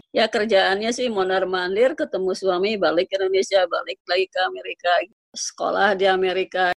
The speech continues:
Ya, kalau yoga sih nggak lepas dari umur tujuh belas tahun. Pertama kali belajar yoga itu di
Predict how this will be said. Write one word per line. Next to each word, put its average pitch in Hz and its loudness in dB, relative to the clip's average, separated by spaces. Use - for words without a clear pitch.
Ya, 214 2
kalau 196 4
yoga 190 0
sih 349 -8
nggak 196 -2
lepas 247 -4
dari 180 -2
umur 175 -6
tujuh 175 -8
belas 170 0
tahun. 190 0
Pertama 175 -6
kali 170 -2
belajar 170 -6
yoga 165 -6
itu 208 -8
di 165 -6